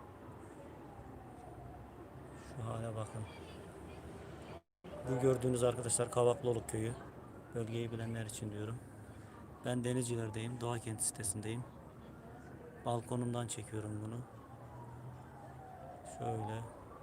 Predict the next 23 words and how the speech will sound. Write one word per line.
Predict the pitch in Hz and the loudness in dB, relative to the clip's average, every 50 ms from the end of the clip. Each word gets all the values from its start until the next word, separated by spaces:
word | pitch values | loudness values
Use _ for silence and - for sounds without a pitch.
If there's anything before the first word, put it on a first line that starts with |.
| - - - - - - - - - - - - - - - - - - - - | -12 -12 -12 -12 -12 -12 -12 -12 -12 -14 -14 -14 -12 -12 -12 -12 -12 -10 -6 -4
görün | 117 110 107 107 104 | -2 -2 -2 -2 -2
arkadaşlar. | 104 104 104 - - 107 104 - - - 113 107 - - - - - - - - - - - - - - - - - - - - - - - - - 143 | -2 -4 -4 -6 -6 -4 -4 -4 -4 -4 -4 -4 -4 -8 -12 -12 -12 -12 -10 -10 -10 -10 -10 -10 -10 -10 -10 -10 -10 -10 -10 -12 -12 -12 -10 -6 -2 0
Bu | 113 | 2
mahalle | 117 117 113 113 113 107 107 113 120 123 - - - - - - - - - - | 4 4 4 4 2 2 2 0 0 -2 -4 -8 -10 -10 -8 -8 -8 -8 -6 -2
Çamlık | - - 123 120 120 113 107 101 - | 2 4 4 6 6 4 2 0 0
Mahallesi. | 104 104 98 104 107 101 101 101 - - - 120 120 - - - - - - - - - - - - - - - - - - - - - - | 0 2 2 2 0 0 2 2 4 4 2 0 -4 -6 -10 -12 -12 -12 -10 -10 -10 -10 -10 -10 -12 -12 -12 -12 -12 -12 -12 -10 -10 -10 -10
Şu | - - - 120 - | -8 -6 -6 -4 -2
Çamlık | - - 123 120 117 113 107 107 - | 2 4 4 4 4 2 0 -2 -2
Camii. | - 110 104 104 104 101 104 107 117 113 - - - - - - - - - - - - - - - - - - - - - - - - - - - - - - - - - | 0 0 0 2 0 0 0 0 -2 -4 -6 -8 -12 -12 -12 -14 -14 -14 -14 -14 -14 -14 -12 -12 -12 -12 -12 -12 -12 -12 -12 -12 -12 -12 -12 -12 -12 -12 -12 -12 -12 -12 -4
Çok | - - 135 120 | 2 2 2 2
şükür | - - - - 120 117 - - - - - - - - | 2 -2 -4 -2 -2 -2 -4 -6 -10 -10 -12 -12 -6 0
alt | - 127 127 - | 2 2 4 4
tarafa | - 123 120 117 117 123 | 2 2 2 2 2 2
gitmedi | 123 117 123 - 120 113 107 127 | 2 0 -2 0 0 2 4 4
ama | 143 143 127 123 127 117 - - - - - - - - - - - - - - - - - | 4 4 4 2 0 -4 -8 -12 -12 -12 -12 -10 -10 -10 -8 -8 -10 -10 -10 -10 -8 -4 0
yani | 127 117 117 117 117 | 2 2 2 2 2
üzülüyorum. | 120 117 117 127 127 131 131 127 127 123 | 0 0 2 2 4 6 6 6 4 2
Şu | 120 - 127 | 0 2 2
an | 127 123 | 4 4
yangın | 123 123 123 127 127 127 127 | 4 4 4 4 4 2 2
yukarıya | 120 110 - 123 123 127 131 127 | 0 2 2 2 4 4 4 4
doğru | 123 123 120 120 | 4 4 2 2
gidiyor. | 113 120 123 131 131 127 127 - | 0 0 2 2 2 2 0 -2